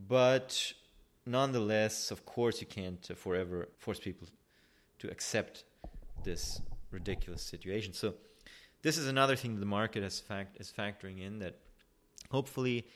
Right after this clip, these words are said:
we're going to go back to work soon. And if that is the case, that coupled with the programs that have been passed recently, that could really supercharge this economy big time. I mean, I'm talking,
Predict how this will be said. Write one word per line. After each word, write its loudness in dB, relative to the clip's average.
we're -2
going -2
to -10
go 0
back -2
to -6
work -2
soon. -4
And -4
if 0
that 4
is -2
the -8
case, -2
that 0
coupled 2
with -4
the -4
programs 0
that -4
have -4
been -8
passed -8
recently, -10
that 2
could 4
really 4
supercharge -2
this -10
economy -6
big -4
time. -12
I -2
mean, 2
I'm 2
talking, -2